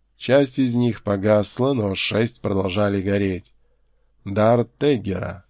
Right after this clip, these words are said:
Вала въехала на скат, за ней последовал второй круизёр. Вампиры напирали со всех сторон. Один неожиданно возник рядом с ней, Вала Вирджилин выстрелила в него и отложила ружьё.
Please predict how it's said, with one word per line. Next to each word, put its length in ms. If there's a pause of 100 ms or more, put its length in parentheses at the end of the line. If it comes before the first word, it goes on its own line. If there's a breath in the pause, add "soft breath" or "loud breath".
(960)
Вала 440
въехала 500
на 160
скат, 480 (320)
за 220
ней 160
последовал 720
второй 440
круизёр. 760 (800)
Вампиры 540
напирали 640
со 200
всех 280
сторон. 600 (840)
Один 380
неожиданно 520
возник 400
рядом 360
с 120
ней, 220
Вала 180
Вирджилин 640
выстрелила 800
в 100
него 260
и 60
отложила 600
ружьё. 480